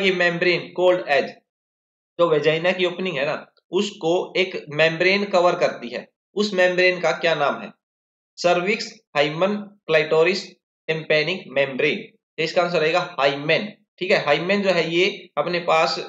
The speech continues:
female के case में क्या होता है? मेम्ब्रेन होती है जो कि वेजाइना को cover करती है, ठीक है।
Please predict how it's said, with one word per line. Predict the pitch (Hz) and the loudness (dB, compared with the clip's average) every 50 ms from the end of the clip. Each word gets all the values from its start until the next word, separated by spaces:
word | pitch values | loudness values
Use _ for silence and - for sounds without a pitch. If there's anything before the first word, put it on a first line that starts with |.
| - - 151 147 | -8 -8 -8 -6
female | - 170 165 175 180 185 185 185 | -4 -4 -2 0 2 0 2 0
के | 190 | -4
case | - 175 170 170 175 | -4 -2 -4 -4 -4
में | 170 165 165 | -6 -4 0
क्या | 175 160 | 0 0
होता | 160 - 147 147 | 0 0 -2 0
है? | 147 160 202 208 - - _ _ _ _ _ - | 0 0 -2 -4 -8 -18 _ _ _ _ _ -4
मेम्ब्रेन | 143 165 170 165 165 185 202 208 196 | 0 0 0 2 2 2 2 4 2
होती | 175 - - 160 151 | 0 -2 -2 -6 -2
है | 170 160 165 | 0 2 2
जो | 165 160 175 185 185 180 | 2 2 2 0 0 0
कि | 180 180 175 | -2 -6 -6
वेजाइना | 165 165 - 156 156 156 156 147 135 | -4 0 0 0 0 0 0 -2 -2
को | 151 175 | -2 -2
cover | 202 - 160 151 160 170 - - | -2 0 0 0 0 0 0 -2
करती | 151 135 - - - 131 123 | -4 -4 -4 -8 -14 -10 -6
है, | 151 139 104 92 - _ _ _ _ _ _ _ _ _ _ _ _ _ - | -4 -4 -4 -4 -10 _ _ _ _ _ _ _ _ _ _ _ _ _ -8
ठीक | 214 208 | -2 0
है। | 196 | 0